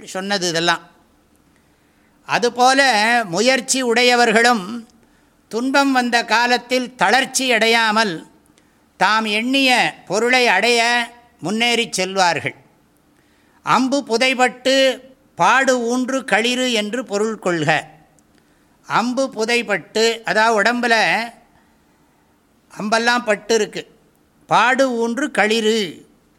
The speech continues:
என்று பொருள் கொள்க, அர்த்தம் பண்ணிக்கணும். அசைந்து செல்லும் யானைக்கு அம்பு அடி மேலும் ஊக்கம் விளைவிப்பது போல தளர்ந்திருந்தாலும் முயற்சி உடையவனுக்கு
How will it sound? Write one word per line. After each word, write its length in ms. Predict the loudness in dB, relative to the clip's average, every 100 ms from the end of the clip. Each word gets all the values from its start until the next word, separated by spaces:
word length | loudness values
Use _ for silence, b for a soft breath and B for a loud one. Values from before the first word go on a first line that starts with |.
| _ _ -6
என்று 300 | -2 -2 -4
பொருள் 320 | -2 -2 -2
கொள்க, 280 | -2 -2 0 0 0 -8 _ _ -4
அர்த்தம் 320 | -2 0 -2
பண்ணிக்கணும். 380 | -2 -2 -4 -6 -12 _ _ _ b b b -4
அசைந்து 520 | -2 0 0 0 -2
செல்லும் 440 | -2 -2 -2 -6 -2
யானைக்கு 640 | 0 0 0 -2 -4 -4 -2 -2 -4 -12 _ b b b b b
அம்பு 340 | 0 2 4 4
அடி 300 | 4 2 2 2 -2 -8 -16 _ _ _ _ _
மேலும் 580 | -12 -4 -2 2 2 2
ஊக்கம் 420 | 0 -2 -2 -2
விளைவிப்பது 640 | 0 0 0 -4 -6 -6 -6
போல 300 | -2 0 2 2 0 -4 -12 -20 _ _ _ _ _ _ _ _ _ _ _
தளர்ந்திருந்தாலும் 1120 | 0 2 2 0 0 0 0 0 0 0 -2 -4
முயற்சி 400 | -2 0 0 -2 -2
உடையவனுக்கு 720 | 2 2 2 0 -2 -2 0